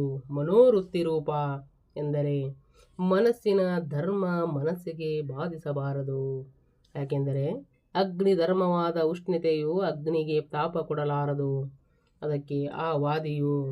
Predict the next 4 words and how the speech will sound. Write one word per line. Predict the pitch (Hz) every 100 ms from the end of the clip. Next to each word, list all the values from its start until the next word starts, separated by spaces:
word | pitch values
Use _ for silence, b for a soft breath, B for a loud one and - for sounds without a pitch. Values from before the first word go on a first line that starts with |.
| 139 - -
"ಸುಖ | 175
ದುಃಖಗಳು | 175 175 208 196 170 165 156 147 143 143
ಮನಸ್ಸಿನ | 143 147 196 - 165 156 147
ಧರ್ಮಗಳಿದ್ದು | 139 156 185 156 151 147 139